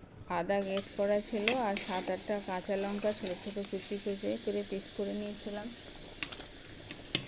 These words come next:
এবার এইভাবে অনবরত নাড়তে হবে, ভিতরে লেগে যাবে।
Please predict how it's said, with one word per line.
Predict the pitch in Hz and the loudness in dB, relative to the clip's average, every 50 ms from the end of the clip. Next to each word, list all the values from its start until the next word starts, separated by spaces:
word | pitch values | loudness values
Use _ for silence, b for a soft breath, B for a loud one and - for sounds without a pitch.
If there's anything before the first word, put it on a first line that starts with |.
| - - - - - - - - - - - - - - - - - - - - - - - - - - - - - - - - - - - - - - - - - - - - - - - - - - - - - - - - - - - - - - - - - - - | 0 0 -2 -4 -4 -4 -4 -4 -4 -4 -4 -6 -6 -6 -6 -6 -6 -6 -4 -4 -4 -6 -6 -6 -6 -4 -4 -4 -2 -2 -2 -4 -4 -4 -2 0 0 0 0 -2 -4 -4 0 0 4 4 4 4 4 0 -4 -4 -4 -4 -4 -4 -4 -4 -2 -2 -2 -2 -2 -2 -2 -2 0
এবার | 208 214 220 220 220 | 2 4 4 4 6
এইভাবে | 214 214 214 214 220 220 220 214 226 226 | 6 4 4 4 4 4 4 4 4 4
অনবরত | 220 208 208 208 214 214 214 214 214 - 233 | 4 4 2 2 2 2 2 2 2 0 0
নাড়তে | 226 214 202 190 190 190 - - - 220 | 0 2 2 2 2 2 2 0 0 2
হবে, | 220 214 202 202 226 254 269 | 2 2 2 2 2 2 2
ভিতরে | 254 190 180 196 202 202 202 196 | 2 2 0 2 2 2 2 4
লেগে | 196 190 190 190 196 202 | 2 2 2 2 4 4
যাবে। | 202 202 196 208 240 277 | 4 4 4 6 6 4